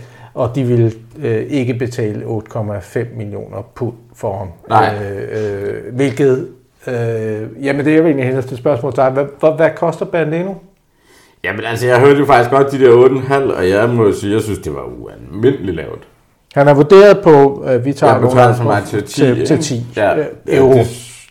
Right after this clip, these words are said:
Speaker 2: synes jeg sådan set også er lavt. Men det passer jo så.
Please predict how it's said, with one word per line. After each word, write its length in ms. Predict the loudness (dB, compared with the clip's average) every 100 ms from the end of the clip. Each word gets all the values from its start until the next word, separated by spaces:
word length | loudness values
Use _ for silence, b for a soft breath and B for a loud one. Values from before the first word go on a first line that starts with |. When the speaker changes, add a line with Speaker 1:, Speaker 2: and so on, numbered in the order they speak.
| _
Speaker 2:
synes 240 | -6 -4 -2
jeg 120 | -2
sådan 140 | -4
set 120 | -6 -6
også 240 | -6 -8
er 40 |
lavt. 260 | -10 -10 -14 b b b b b
Men 180 | -2 0
det 140 | 2
passer 320 | 4 2 2
jo 180 | 2 0
så. 200 | -2